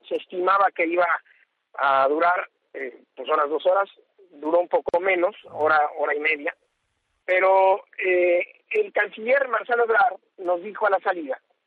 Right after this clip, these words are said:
que había instruido al embajador y a los cónsules a realizar una campaña de comunicación, una campaña de información, eh, pues, eh,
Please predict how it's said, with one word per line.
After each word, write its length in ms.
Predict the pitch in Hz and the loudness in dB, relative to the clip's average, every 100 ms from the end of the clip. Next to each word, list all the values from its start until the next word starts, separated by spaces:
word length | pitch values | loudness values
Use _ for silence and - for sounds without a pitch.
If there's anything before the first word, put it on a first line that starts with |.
| _ _ _ _ _ | _ _ _ _ _
que 600 | - 175 180 180 180 180 190 185 | -2 2 2 4 2 0 -2 -2
había 220 | 185 247 | 0 2
instruido 580 | 240 - 208 226 214 220 - 180 | 0 -2 -2 0 0 0 -4 -8
al 140 | 160 160 | -4 -4
embajador 600 | 160 156 165 196 220 208 | -4 -2 0 2 2 0
y 60 | |
a 40 | 175 | -4
los 140 | 160 | -6
cónsules 540 | 190 196 - 160 160 - 170 | -4 -4 -4 -8 -8 -8 -2
a 40 | |
realizar 380 | 170 175 190 233 | 0 0 0 0
una 140 | 233 | 0
campaña 600 | - 185 185 226 247 285 - _ _ | -2 -2 -2 -4 -4 -6 -14 _ _
de 180 | 156 160 | -14 -8
comunicación, 720 | 165 165 156 165 - 190 226 | -4 -4 -2 -4 0 0 0
una 140 | 175 | -2
campaña 380 | 165 - 180 180 | -4 -2 0 0
de 340 | 160 147 127 127 | 0 -6 -8 -16
información, 760 | 139 - 135 135 180 180 240 _ _ _ _ _ _ _ _ - | -14 -6 -6 -4 0 0 0 _ _ _ _ _ _ _ _ -8
eh, 480 | 139 131 127 117 _ _ _ _ | -4 -2 -4 -8 _ _ _ _
pues, 220 | - 175 165 190 | -2 -2 0 2
eh, 380 | 175 165 165 | 4 4 0